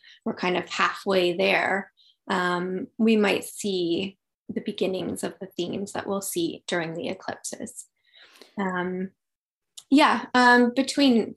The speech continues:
Taurus and Scorpio, we're kind of feeling that back and forth between scorpionic depth and,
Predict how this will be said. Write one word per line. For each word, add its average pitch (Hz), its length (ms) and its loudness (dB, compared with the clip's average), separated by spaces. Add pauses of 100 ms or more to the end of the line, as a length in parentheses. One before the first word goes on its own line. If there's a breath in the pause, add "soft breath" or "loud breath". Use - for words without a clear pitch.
Taurus 262 680 2
and 214 260 -2
Scorpio, 196 1000 -2
we're 180 180 -4
kind 220 280 2
of 202 180 0 (960 soft breath)
feeling 233 540 4
that 185 380 2 (920 loud breath)
back - 320 0
and 233 160 -4
forth 208 340 2
between 196 440 -4
scorpionic 202 1300 2 (800 soft breath)
depth - 560 -4
and, 190 320 0